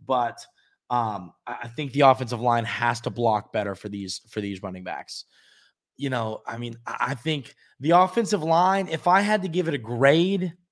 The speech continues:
I would give it a B. Wasn't an A, but it wasn't a C or a D or an F, you know? I,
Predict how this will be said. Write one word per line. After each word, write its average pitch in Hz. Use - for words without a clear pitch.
I 123
would 131
give 135
it 127
a 113
B. 143
Wasn't 160
an 202
A, 165
but 240
it 220
wasn't 226
a 185
C 185
or 175
a 160
D 147
or 143
an 147
F, 127
you 117
know? 117
I, 123